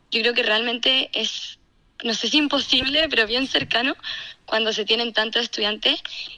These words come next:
Y yo soy muy partidaria del programa de integración escolar, a mí me encanta, pero de verdad que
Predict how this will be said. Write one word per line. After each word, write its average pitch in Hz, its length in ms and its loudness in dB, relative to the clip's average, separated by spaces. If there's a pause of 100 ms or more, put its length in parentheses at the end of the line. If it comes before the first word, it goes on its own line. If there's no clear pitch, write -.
(200)
Y 220 240 -2
yo 269 180 4
soy 339 160 0
muy 311 160 2
partidaria 311 400 2
del 311 80 0
programa 262 280 2
de - 20 0
integración 247 420 0
escolar, 226 460 0
a 214 100 -2
mí 214 80 -4
me 247 100 0
encanta, 226 460 -2 (480)
pero 214 180 4
de 202 140 0
verdad 202 400 2
que - 260 -2